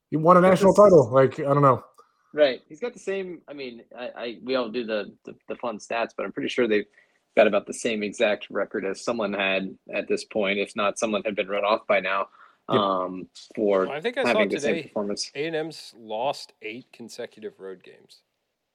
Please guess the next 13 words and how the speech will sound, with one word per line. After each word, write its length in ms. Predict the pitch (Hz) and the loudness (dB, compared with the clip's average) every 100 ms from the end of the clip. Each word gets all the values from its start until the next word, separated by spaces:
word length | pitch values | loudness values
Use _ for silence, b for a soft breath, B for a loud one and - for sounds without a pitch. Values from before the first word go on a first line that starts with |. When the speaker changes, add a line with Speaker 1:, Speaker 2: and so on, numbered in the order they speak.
| _ _ _ _ | _ _ _ _
Speaker 2:
Ah, 280 | 143 160 - _ _ | 0 0 0 _ _
Billy 200 | - 131 | -8 -6
Napier's 480 | 143 170 - 151 139 | -2 -2 -2 -6 -6
music. 440 | 143 127 117 104 _ - | -8 -8 -10 -16 _ -10
Speaker 3:
Yeah. 240 | 127 113 - _ _ | -8 -8 -10 _ _
So 400 | - 131 104 90 _ _ _ _ | -12 -8 -6 -8 _ _ _ _
Speaker 2:
<laughs> 280 | 226 - - | -14 -10 -8
Speaker 3:
rest 260 | 120 214 - | -6 -6 -8
easy, 280 | 147 139 107 | -12 -12 -10
Billy. 420 | 101 101 101 101 _ - | -8 -6 -6 -10 _ 0
Speaker 1:
Yeah, 120 | 135 | 2
Speaker 3:
There's 100 | 131 | 6
Speaker 1:
hasn't 280 | 151 185 | 8 8